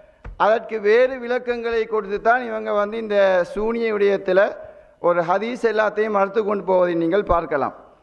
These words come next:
அதுல பல விஷயங்களை தெளிவுபடுத்திக்கிறோம். அதுல இன்னொரு வாதம் தான் எதிர்த்தரப்பால வச்சிருக்கிறாங்க. இஃபுக் என்று சொல்லக்கூடிய வார்த்தை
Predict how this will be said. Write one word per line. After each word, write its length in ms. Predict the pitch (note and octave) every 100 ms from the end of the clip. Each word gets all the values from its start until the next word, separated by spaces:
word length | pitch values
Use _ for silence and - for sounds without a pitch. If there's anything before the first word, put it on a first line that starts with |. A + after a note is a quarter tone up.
| _ _
அதுல 200 | F3 G3+
பல 240 | G3 G#3 G#3+
விஷயங்களை 500 | G#3 A#3+ B3+ B3 A#3
தெளிவுபடுத்திக்கிறோம். 800 | A3+ A3+ G#3+ G#3 F#3 G3 A3 A3
அதுல 140 | G#3
இன்னொரு 340 | G3+ A#3 A#3+
வாதம் 340 | G#3 G3 F#3+ E3
தான் 260 | E3+ F#3+ F#3
எதிர்த்தரப்பால 720 | F#3 G#3+ G#3+ G3+ F#3+ F#3+ F3
வச்சிருக்கிறாங்க. 880 | E3 F3 E3+ D3 C3+ B2 D3 A2 - - - _ _ _
இஃபுக் 400 | F3 - C4+ C4+
என்று 240 | B3 A#3+ A#3
சொல்லக்கூடிய 720 | G#3+ G#3 G#3+ F3 F#3+ F#3+ G#3+
வார்த்தை 440 | F3+ E3+ - B2